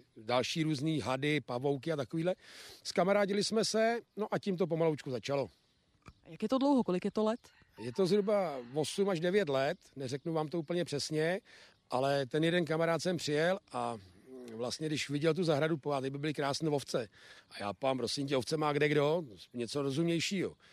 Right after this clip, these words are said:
Speaker 1: No tak ho napadl klokan a tím to začalo.
Speaker 2: Vy jste trochu atypická zoo v tom, že převážná většina zvířat je tady hospodářská, je to tak?
Speaker 1: Tak my nejsme zoo, my jsme víceméně zvířátka, protože statut zoo nemůžeme používat,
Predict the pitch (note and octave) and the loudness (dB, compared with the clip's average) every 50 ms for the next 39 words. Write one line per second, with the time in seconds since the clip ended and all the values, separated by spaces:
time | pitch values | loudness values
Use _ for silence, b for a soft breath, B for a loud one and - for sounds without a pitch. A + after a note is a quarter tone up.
0 | b b b - G#3+ G3+ A3 G#3 G3 A3 A3 F3+ - A3+ - - A#3+ A3+ - D3+ | b b b -4 -2 0 2 2 4 2 2 2 2 -2 2 2 0 0 2 -2
1 | A2+ F#2+ E2 - b b b b b b _ _ - C3+ A#2+ - F3 D#3+ E3 E3+ | -4 -6 -6 -12 b b b b b b _ _ -4 -4 -2 -2 -2 -2 0 0
2 | D#3 C3+ - - A2 F2 D#2 - _ _ _ _ _ G3 - - C#4 C4+ D4+ C#4+ | 0 -2 -2 -4 -8 -10 -10 -16 _ _ _ _ _ -20 -6 -6 -2 0 0 0
3 | - E4 D4 B3+ - - B3+ - C4+ - - - C#4 C4+ C#4 C4 A3 C4 B3+ C4 | 2 2 0 0 0 -2 -2 -2 -4 -6 -2 0 2 2 2 2 4 4 4 4
4 | - - - A3+ G3+ G3 G#3 G#3 A3 A#3 - - A3 G#3 G#3 G#3 G3 A3 B3 B3+ | 0 0 -2 0 0 0 0 -2 -2 -4 -2 -2 0 2 2 2 4 2 2 4
5 | A#3+ A#3 G#3+ - A#3+ A#3 A#3 B3+ A3 G#3 G3+ G3 G3+ G#3 G#3 G3+ - A3+ G#3 G3 | 2 2 2 2 2 4 4 4 2 0 -2 -2 0 0 0 0 0 0 -2 -2
6 | - G#3 G3+ G#3+ B3 A3+ G3+ G3 - - - F#3 E3 D#3 D#3 D3 - - - D#3+ | 0 -2 0 0 0 0 -2 -4 -6 -6 -6 -4 -4 -6 -6 -6 -8 -8 -6 -8
7 | D3 D3+ - C4 C#4 - F3+ F#3 - - B B B B B _ - G2+ E2 G#2 | -8 -4 -4 -4 -4 -4 -6 -8 -10 -16 B B B B B _ -10 -8 -4 -2
8 | D3 F3+ F#3+ F#3+ - - A#3+ A3 D3 B2 A#2 G#2+ G2+ G2+ A#2 C#3 C#3 C3+ B2 - | 2 4 4 4 2 4 2 2 2 2 2 2 2 2 2 0 -2 -2 -4 -4
9 | - D#3 D#3+ D3 D3 C3+ - D3+ D3+ D3 E3 F3+ D#3 A2 G#2 B2+ C#3 B2+ C3+ C#3 | -2 -2 -2 -2 -2 -4 -4 -4 -2 -2 -2 -2 -2 -2 -2 -2 0 0 2 2
10 | C3 B2+ - - - C3 B2 B2+ C#3+ C3+ - A#2 A#2+ - A#2+ G#2+ D3 D3 C#3 C#3 | 0 0 -4 -4 -2 0 0 0 -2 -4 -8 -14 -10 -10 -6 -4 -2 -2 -2 -4
11 | C3 B2 C3 B2 A2+ G#2 - - D3+ B2 - F#3 D3 B2+ E3+ E3 D3+ C3+ B2+ B2 | -6 -10 -10 -10 -8 -8 -4 -2 -2 -2 0 -2 0 2 4 4 4 2 0 -2
12 | B2 A#2+ C3+ C3+ C3+ C3 D3+ C#3+ C#3 A#2 C#3 D3 C#3+ D3 D3+ E3 | -2 -2 -2 -2 -2 -4 -4 -4 -4 -4 -4 -2 -2 -2 -2 -2